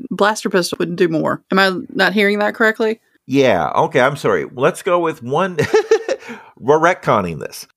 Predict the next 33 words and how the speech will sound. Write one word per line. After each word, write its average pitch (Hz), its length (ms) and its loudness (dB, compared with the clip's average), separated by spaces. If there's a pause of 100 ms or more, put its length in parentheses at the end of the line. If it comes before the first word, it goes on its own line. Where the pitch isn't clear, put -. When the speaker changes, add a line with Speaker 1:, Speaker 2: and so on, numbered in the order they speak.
(140)
Speaker 1:
Okay. 196 240 0 (320)
Speaker 2:
Each 269 220 0
of 196 80 4
those 185 260 2
two 175 420 0
fixed - 360 -6
forward-facing 147 1120 0
lasers 127 720 2
are 98 160 2
one 110 360 2 (120)
megajoule 95 960 -2 (360)
and 107 120 -2
do 110 180 0
four 143 340 4
D 123 200 0
damage. - 680 -6
Speaker 1:
Okay. 226 280 0 (240)
How 220 120 0
much 220 180 -4
is 180 80 -6
this 170 160 -4
one? 151 180 -10 (160)
Speaker 2:
Hundred 165 380 2
and 151 140 -2
seventy-five 143 640 2
thousand. - 420 -4 (240)
Speaker 1:
<sighs> - 1040 -10
Could 185 160 -8
you 190 80 -2
do 214 160 0
one 220 240 2
fifty? 175 520 -6 (120)
Speaker 2:
Ooh. 92 680 -6